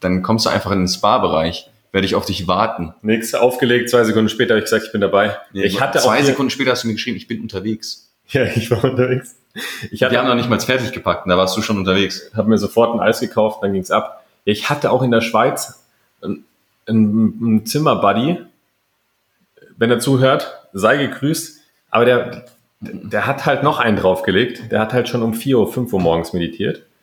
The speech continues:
Speaker 2: und dann ging immer der Wecker schon los. Das heißt, mein Schlafpensum war ungefähr drei, vier Stunden die Nacht, ich war so durch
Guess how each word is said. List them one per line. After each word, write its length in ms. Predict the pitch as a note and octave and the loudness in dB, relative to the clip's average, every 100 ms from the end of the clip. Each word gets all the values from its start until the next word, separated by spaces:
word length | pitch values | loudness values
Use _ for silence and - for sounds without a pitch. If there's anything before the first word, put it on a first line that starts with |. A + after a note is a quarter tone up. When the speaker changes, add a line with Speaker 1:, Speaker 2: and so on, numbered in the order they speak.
| _ _ _ _ - | _ _ _ _ -4
Speaker 2:
und 100 | G2+ | -2
dann 140 | G2 | 0
ging 120 | A#2+ | 2
immer 200 | A#2 A2+ | 2 4
der 100 | G#2+ | 4
Wecker 220 | A#2 - | 4 2
schon 180 | - F2 | -2 -2
los. 220 | E2 D#2+ | 0 -2
Das 140 | F#2 - | -2 0
heißt, 220 | G#2+ G#2+ | 0 0
mein 140 | G2+ | 0
Schlafpensum 1200 | G2 G#2 A#2 - - - _ _ - G2 F#2+ G2+ | 0 2 2 0 -8 -16 _ _ 0 0 2 2
war 160 | F#2+ G2 | 2 4
ungefähr 380 | G#2+ G#2+ G#2 G2 | 2 2 2 2
drei, 240 | F#2 F#2+ A2 | 2 -2 0
vier 160 | A2 | -2
Stunden 240 | - A2+ G2 | -2 -2 -2
die 60 | |
Nacht, 180 | E2+ E2+ - | -2 -4 -6
ich 100 | E2 | -6
war 80 | |
so 240 | E2 E2+ F2+ | -4 -4 -4
durch 300 | F2+ F#2 | -2 -4